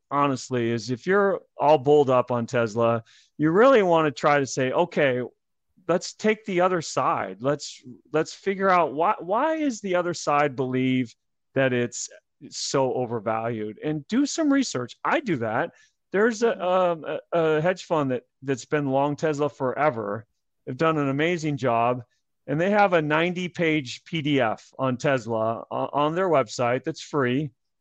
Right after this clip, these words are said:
Speaker 1: And I read the, I read it. It's ninety pages, and I'm
Speaker 2: <laughs>
Speaker 1: short the stock, and I read it. You know, all the reasons why Tesla is going to the moon,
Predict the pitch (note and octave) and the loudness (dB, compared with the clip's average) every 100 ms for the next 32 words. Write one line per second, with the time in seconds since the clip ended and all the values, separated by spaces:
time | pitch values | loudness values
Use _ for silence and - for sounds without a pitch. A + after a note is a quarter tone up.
0 | _ _ _ _ - D3+ E3 E3 - D3 | _ _ _ _ -2 0 0 -4 -6 -2
1 | F#3 G3 C4 C#3+ - - D#3+ F3 C4 C3+ | 4 4 4 2 -6 -2 0 2 4 2
2 | G2+ - D3 G3+ A#3 G3 F#3+ G3+ A#2+ G#2 | -2 -6 -2 0 0 0 2 2 -2 -8
3 | F#2 - - - - C#3 C#3 D3 C3 F#3 | -10 -14 -14 -14 -4 0 0 0 -2 -2
4 | G3 D3+ - C3+ C#3 D3+ C#3+ F3 F#3 A3 | -2 -4 -4 0 0 0 0 0 4 4
5 | F3+ G#2+ - C3 C3+ B2+ C3 F3 A3 G#3+ | 4 0 -4 -4 -2 -2 2 4 6 4
6 | F#3+ F#3+ F3 F3+ D3 D3 D3+ - D#3 C#3 | 0 -2 -2 -6 -2 0 0 0 -2 0
7 | D3 C#3 B2 A2+ C3+ C3 C3 B2 B2+ B2+ | 0 0 -2 -2 -2 -2 -2 -2 0 0
8 | G2 | -2